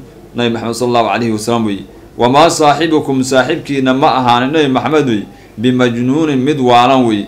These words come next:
Saa sheegaysaan wey. Kuwan gaalada loogu jeedaa wey. Walaqad ra'aahu, Nabi Maxamed waa arkay, Jibriil wey,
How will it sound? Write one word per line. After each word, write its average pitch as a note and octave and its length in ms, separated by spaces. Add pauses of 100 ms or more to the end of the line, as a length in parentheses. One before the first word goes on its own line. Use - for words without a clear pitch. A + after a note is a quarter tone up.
(260)
Saa E3+ 200
sheegaysaan C#3+ 560
wey. G2+ 80 (200)
Kuwan C3+ 160
gaalada C3 260
loogu C3+ 160
jeedaa A#2+ 240
wey. - 40 (1400)
Walaqad A#2+ 440
ra'aahu, A#2 500 (360)
Nabi D3 280
Maxamed B2 320
waa C3+ 280
arkay, B2+ 380
Jibriil B2+ 320
wey, A2+ 360